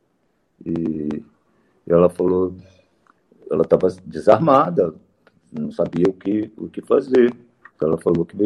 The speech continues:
que ela não ia segurar essa onda que ia ganhar o samba que, que tivesse que,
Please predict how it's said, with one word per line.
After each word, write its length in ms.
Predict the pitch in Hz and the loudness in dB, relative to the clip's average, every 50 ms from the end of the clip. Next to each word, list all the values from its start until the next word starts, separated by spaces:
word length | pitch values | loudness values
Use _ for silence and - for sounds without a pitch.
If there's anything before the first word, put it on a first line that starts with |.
| 110 110 110 - _ _ _ _ - | -2 -2 -6 -10 _ _ _ _ -2
que 80 | - 73 | 0 0
ela 140 | 71 78 80 | 2 2 0
não 220 | 82 85 92 90 85 | 0 -2 -2 -2 2
ia 160 | 92 95 104 | 2 2 2
segurar 560 | - - - 107 113 123 120 95 185 135 - | 0 -2 -2 2 4 6 8 6 6 6 2
essa 340 | - - - - 131 139 143 | 0 -2 -4 -6 -4 -4 -4
onda 400 | 143 131 117 113 117 110 123 131 | -6 -6 -4 -4 -6 -6 -8 -10
que 140 | - - 143 | -10 -10 -10
ia 140 | 139 135 | -10 -8
ganhar 240 | 135 139 131 131 107 | -8 -10 -10 -10 -12
o 60 | 101 | -14
samba 300 | - - 95 90 87 - | -10 -8 -8 -6 -6 -8
que, 160 | - - 131 131 139 - _ _ _ _ _ _ _ _ _ _ _ _ _ _ _ _ _ _ _ _ _ _ _ _ _ _ | -8 -6 -8 -8 -8 -10 _ _ _ _ _ _ _ _ _ _ _ _ _ _ _ _ _ _ _ _ _ _ _ _ _ _
que 100 | _ _ | _ _
tivesse 440 | - 101 92 92 98 95 90 - - | -4 0 2 4 2 2 2 -2 -10
que, 320 | - - 113 110 110 110 | -6 -2 -2 -2 -2 -4